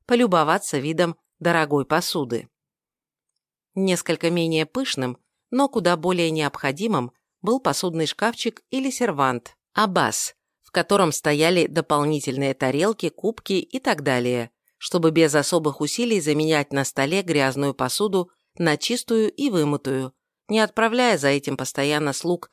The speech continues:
на кухню, как мы помним, чаще всего располагавшуюся в самом дальнем крыле – или даже в особом здании. И, наконец, кайданс, собственно, утилитарный столик,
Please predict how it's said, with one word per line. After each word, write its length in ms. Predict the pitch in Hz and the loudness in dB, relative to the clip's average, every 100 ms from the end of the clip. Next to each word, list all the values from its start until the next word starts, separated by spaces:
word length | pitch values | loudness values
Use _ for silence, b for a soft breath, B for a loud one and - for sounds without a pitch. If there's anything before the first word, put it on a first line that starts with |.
| _ | _
на 200 | 185 202 | -2 -2
кухню, 560 | 202 151 - 143 120 - _ _ _ _ - | 0 -4 -4 -6 -8 -10 _ _ _ _ -4
как 220 | 147 139 | -4 0
мы 140 | 143 | -2
помним, 480 | - 202 190 131 131 _ _ - | 0 0 0 -2 -4 _ _ -2
чаще 300 | 262 247 156 | 0 0 -2
всего 320 | - 156 175 | -2 0 0
располагавшуюся 920 | 151 143 139 139 165 - 156 160 147 - _ | 0 0 0 2 -2 -2 -4 -2 -4 -6 _
в 60 | - | -4
самом 380 | 240 233 196 147 | 0 2 0 0
дальнем 400 | 147 185 170 131 | 0 0 -2 -2
крыле – 480 | 139 131 127 120 - _ _ - | -4 -2 -2 -4 -8 _ _ -2
или 200 | 220 180 | 0 2
даже 300 | 147 147 151 | 2 0 0
в 40 | |
особом 420 | 143 156 151 151 | -2 0 0 0
здании. 600 | 160 170 123 117 117 110 _ _ _ _ _ | 0 0 0 -4 -8 -12 _ _ _ _ _
И, 120 | - | 0
наконец, 720 | 277 190 156 139 147 156 - - _ | 0 2 0 0 0 -2 -6 -14 _
кайданс, 800 | - 175 175 185 160 123 - - - _ | -4 -2 0 2 2 0 -4 -10 -14 _
собственно, 720 | - - 277 - 233 226 202 - | -4 -2 0 -2 0 2 0 -2
утилитарный 680 | 190 180 180 185 165 175 190 | -6 -4 -2 0 0 0 -4
столик, 520 | - 190 120 120 | 0 0 0 -4